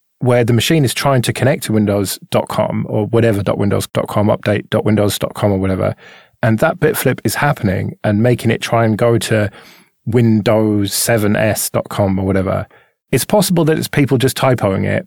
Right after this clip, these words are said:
but it's also possible that this is actually coming from bit flips.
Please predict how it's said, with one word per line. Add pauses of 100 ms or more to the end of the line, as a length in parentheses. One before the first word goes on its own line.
but
it's
also
possible
that
this
is
actually
coming
from
bit
flips.